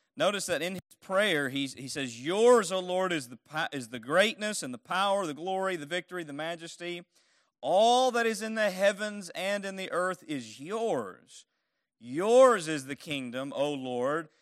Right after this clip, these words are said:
You are exalted as head above all." You, you see, David here extends not just to Israel as a nation and their own kingdom, but all that is under creation is his,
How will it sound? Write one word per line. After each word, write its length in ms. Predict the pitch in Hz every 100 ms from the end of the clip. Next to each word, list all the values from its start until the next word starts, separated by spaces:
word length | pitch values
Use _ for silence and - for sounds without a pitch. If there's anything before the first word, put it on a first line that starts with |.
| _
You 280 | 120 143 214
are 180 | 208 196
exalted 640 | 160 143 165 165 170 165
as 340 | 151 156 151 135
head 640 | 135 160 185 151 135 139
above 420 | 135 131 139 127
all." 580 | 131 127 131 110 87 87 _ _ _ _ _
You, 160 | 135 147
you 100 | 151
see, 180 | 165 160
David 440 | 151 214 254 214
here 200 | 165 175
extends 460 | 151 - 175 165 135
not 260 | 175 226
just 380 | 156 190 180 - - _ _
to 200 | 151 139 -
Israel 520 | 160 190 160 156 147 143
as 200 | 139 127
a 40 |
nation 460 | 139 165 170 180 160
and 160 | 139
their 140 | 139 135
own 160 | 127
kingdom, 480 | - 190 185 151 143 - _ _
but 260 | 147 160 _ -
all 460 | 165 196 226 233
that 180 | 208 196
is 160 | 185 185
under 240 | 190 175
creation 1000 | - 180 175 175 180 180 - 151 135 123
is 240 | 120 104 -
his, 440 | 104 87 80 -